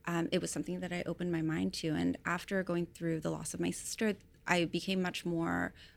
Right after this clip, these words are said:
open to different ways of healing. And while it took some convincing, we had this first M D M A date, and it was so beautiful and so unlike anything I'd ever experienced before in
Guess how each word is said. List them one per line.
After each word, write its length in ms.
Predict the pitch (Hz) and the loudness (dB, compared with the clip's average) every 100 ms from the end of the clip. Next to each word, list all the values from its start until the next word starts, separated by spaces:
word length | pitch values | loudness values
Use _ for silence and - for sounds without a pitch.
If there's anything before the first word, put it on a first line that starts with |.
| - | 0
open 600 | 185 175 170 165 165 170 - - | 0 2 2 2 2 0 -2 -6
to 800 | - 175 165 160 156 151 147 - - - - | -2 0 2 2 0 0 -2 -4 2 0 2
different 600 | 180 170 - 180 175 175 - - - - - - | -2 -2 -2 0 2 0 -2 -12 -20 -20 -18 -6
ways 380 | 165 147 143 - | 0 2 0 -4
of 80 | |
healing. 580 | - - - - - - - | -8 -6 -6 -4 -4 -6 0
And 240 | 175 165 - - | 4 4 0 -6
while 320 | 175 180 196 | 0 4 4
it 80 | 196 | 2
took 160 | - - | -2 -6
some 220 | 180 185 | -6 -2
convincing, 720 | 190 170 147 147 196 208 240 - - - | -2 2 0 0 -2 -2 -2 -6 -20 -6
we 480 | 185 175 170 175 - - - - - - - | 0 0 2 -2 -4 -12 -20 -20 -20 -14 -6
had 280 | - 175 | 0 0
this 160 | 180 170 | 0 -2
first 460 | - 180 190 - - | 0 2 2 -2 -4
M 160 | 180 180 | 0 2
D 140 | 180 | 2
M 120 | 170 | 4
A 140 | 196 247 | 6 4
date, 300 | 190 170 180 | 4 2 2
and 120 | 180 | 2
it 100 | 180 | 2
was 200 | 175 170 | 0 0
so 580 | - - 214 226 233 - - 185 | -4 0 4 6 6 2 -2 -2
beautiful 640 | 190 196 196 - 165 151 | 2 4 2 2 2 2
and 260 | - 165 170 | 2 0 -2
so 580 | - 196 190 196 196 196 - - - - - - - - - - - - | -2 0 2 0 -2 -4 -12 -20 -20 -20 -20 -20 -20 -20 -20 -20 -20 -2
unlike 400 | 196 226 233 214 - | 4 6 6 4 2
anything 340 | 185 190 190 | 0 2 0
I'd 100 | 180 | -2
ever 220 | - 170 175 | -2 -2 -2
experienced 680 | - - 165 165 196 - - | -4 -4 0 2 2 -2 -6
before 420 | 214 - 220 226 | -6 -2 2 4
in 440 | - 180 165 - | 4 4 4 2